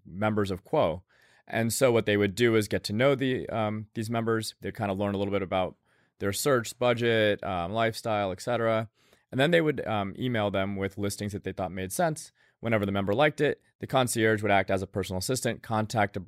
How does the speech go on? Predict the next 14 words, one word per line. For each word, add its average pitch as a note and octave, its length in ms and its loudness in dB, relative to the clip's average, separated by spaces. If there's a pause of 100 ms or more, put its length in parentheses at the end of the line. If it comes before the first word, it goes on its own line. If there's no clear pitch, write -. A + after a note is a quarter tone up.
agent G2+ 380 -2
or G2 80 -2
a F#2+ 40 -4
broker, G2+ 460 -2 (340)
and A2 200 0
set D3+ 160 2
up C#3 100 0
the A#2 80 -2
viewing G#2+ 320 0
for A2+ 240 2
them. E2+ 320 -8
And G#2+ 240 0
then G2+ 220 4
the, F#2+ 100 -4